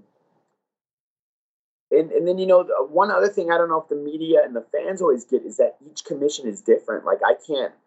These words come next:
just throw in a towel in every state in the middle of a round. Sometimes I could wave it off in between rounds. Sometimes the coach or the cornerman isn't allowed to wave it off between the rounds. We have to get the doctor to come in or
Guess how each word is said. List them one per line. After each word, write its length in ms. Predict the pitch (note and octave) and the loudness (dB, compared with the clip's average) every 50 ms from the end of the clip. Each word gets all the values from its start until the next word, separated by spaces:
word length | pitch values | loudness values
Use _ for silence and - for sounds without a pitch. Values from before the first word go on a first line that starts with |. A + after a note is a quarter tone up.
| _ _ - | _ _ -4
just 280 | - A#2 A2 - - - | -2 -2 -2 -2 0 4
throw 220 | B2 A#2+ B2 B2 | 4 4 4 2
in 60 | A2 | -2
a 60 | G2 | -6
towel 640 | - - - - A2+ B2 B2 A#2 G#2+ G2+ F#2+ F#2 - - | -6 -6 -2 2 4 4 4 4 4 2 0 -2 -6 -10
in 140 | G#2+ G#2+ - - | -12 -4 0 0
every 240 | A2+ A2 - G2 F2 | 0 0 -2 -6 -20
state 440 | - - - - A2 G#2+ - - _ _ _ _ _ _ _ _ _ _ _ _ - | -20 -6 0 2 2 2 0 -2 _ _ _ _ _ _ _ _ _ _ _ _ -6
in 80 | A2+ | -4
the 60 | A2+ | -4
middle 340 | G#2+ A2+ A#2 A#2+ A#2+ A#2 A2 | -2 0 2 2 4 4 2
of 100 | G#2 G2+ | 2 2
a 60 | G2+ | 0
round. 560 | F#2+ F2+ F2 G2+ G2+ A2+ A#2 G2+ E2 A#1+ G1+ - _ _ _ _ _ _ _ _ _ _ | 0 0 0 0 0 2 0 0 -2 -4 -6 -12 _ _ _ _ _ _ _ _ _ _
Sometimes 360 | - C3 B2+ C3+ C3 B2 A#2+ | -6 -2 0 0 2 4 4
I 80 | B2 | 2
could 120 | A#2 A#2 A2 | 2 2 2
wave 240 | A2 A2+ A#2+ A2+ A2 | 2 2 2 2 2
it 60 | G#2+ | 4
off 240 | G#2 G#2+ A#2 - B2 | 4 2 2 -2 -6
in 80 | A2+ | -10
between 360 | A2 A2+ - _ A#2 A2+ A#2 | -12 -12 -14 _ -10 -8 -6
rounds. 280 | B2 C3 C3 B2+ B2+ - | -4 -4 -4 -4 -4 -6
Sometimes 400 | - C3 D3+ E3+ - D#3 D3+ - | -6 -6 -6 -4 -6 -6 -6 -8
the 80 | - A2+ | -12 -10
coach 400 | - - B2+ B2+ B2+ - _ _ _ _ _ _ _ _ - | -2 0 0 0 0 -4 _ _ _ _ _ _ _ _ -2
or 80 | G#2+ A2 | 0 0
the 60 | G#2 | 0
cornerman 440 | - - - C3+ C#3+ D3 C#3 B2+ B2 | -2 -2 0 0 0 0 -2 -2 -2
isn't 220 | B2+ B2+ B2+ B2+ A#2 | -2 -2 -2 -2 2
allowed 340 | G2+ G2+ G#2 G2 G#2 C3 C3+ | 2 4 4 4 4 4 2
to 80 | C#3+ | 2
wave 200 | C3+ B2+ A#2 G#2+ | 2 2 2 2
it 60 | G#2+ G#2+ | 2 2
off 220 | G2+ G2+ - - | 2 2 0 -4
between 320 | G2+ G2+ - - A2 G2+ | -12 -12 -10 -8 -8 -8
the 60 | F#2+ F2+ | -2 0
rounds. 340 | G2+ G2+ G2 G2 G2 F#2+ G2 | 0 0 0 0 -4 -4 0
We 80 | A2 | 2
have 100 | A2+ G#2+ | 2 2
to 80 | - _ | 0 _
get 140 | A#2 A2+ - | -14 -16 -16
the 80 | - | -14
doctor 380 | _ - G#2 F#2+ A2 - - - | _ 0 2 2 2 2 -2 -8
to 80 | - - | -16 -12
come 260 | _ A#2 G#2+ G#2 G2+ | _ -8 -8 -6 -6
in 240 | G2+ G2 F#2+ F#2+ _ _ _ _ _ _ _ _ _ _ - | -8 -8 -10 -12 _ _ _ _ _ _ _ _ _ _ 4
or 540 | G#2+ G#2+ G#2 G#2 G#2 G2+ G2 F#2+ F#2+ G2 | 4 6 6 8 6 6 6 4 0 -4